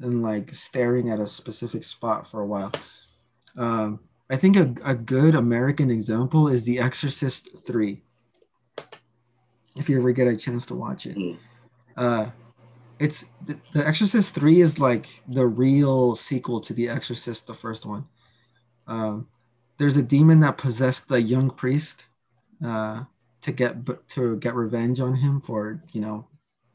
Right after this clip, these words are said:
Speaker 1: for the girl, for exorcising him.
Speaker 2: Yeah.
Speaker 1: Um, and the, the cop from the first movie that, um,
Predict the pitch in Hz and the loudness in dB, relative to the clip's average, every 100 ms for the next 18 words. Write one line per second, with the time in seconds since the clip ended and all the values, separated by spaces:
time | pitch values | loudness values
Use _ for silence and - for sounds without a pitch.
0 | _ - 117 107 110 113 135 - _ _ | _ -4 -2 -2 -2 -2 -4 -8 _ _
1 | _ - 113 104 - _ _ - 120 123 | _ -10 -10 -10 -16 _ _ -10 -8 -6
2 | 123 131 123 135 139 143 - 98 87 - | -4 -4 -2 -2 -2 -2 0 2 0 -4
3 | _ _ _ _ - 123 117 110 104 110 | _ _ _ _ -4 0 2 2 -2 -6
4 | - _ _ _ _ _ _ 131 131 131 | -16 _ _ _ _ _ _ 0 2 2
5 | 123 113 107 120 117 113 107 107 - - | 0 -2 0 0 2 2 0 -2 -6 -14
6 | - - - - - - - 123 135 131 | -18 -18 -20 -10 -8 -8 -6 -2 -2 -2
7 | - - _ - 123 107 - 123 117 - | -10 -20 _ -6 -4 -4 -4 -6 -4 -6
8 | 113 117 117 117 110 101 101 - _ _ | -4 -2 0 0 -2 -4 -8 -12 _ _
9 | _ - 110 107 101 | _ -12 -6 -6 -6